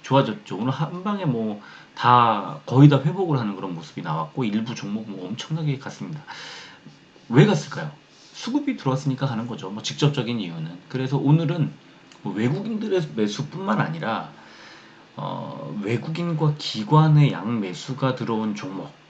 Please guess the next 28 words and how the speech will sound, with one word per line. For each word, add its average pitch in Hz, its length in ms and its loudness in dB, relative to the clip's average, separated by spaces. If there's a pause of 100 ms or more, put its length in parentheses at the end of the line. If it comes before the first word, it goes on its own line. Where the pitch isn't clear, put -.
(140)
오늘 95 540 -8
이 113 120 -4
차 143 160 6
전지에서 98 920 -4 (800)
외인과 143 800 6
기관의 135 680 -2 (120)
양매수가 120 800 -2
강하게 143 420 2
들어온 117 420 -2
열여덟, 117 720 0
열두 117 560 2
종목을 120 460 2
소개해드리려고 104 680 -6
합니다. 101 440 -6
그래서 98 340 -10 (500)
이 151 180 2
종목들이 147 880 6
일단 151 260 0
수급이 185 320 -4
많이 127 240 0
들어왔기 156 360 0
때문에 139 500 0
좀 147 200 8
더 165 100 8
밀고 117 240 0
올라갈 104 340 0
가능성이 104 600 -4
높다. 104 580 -4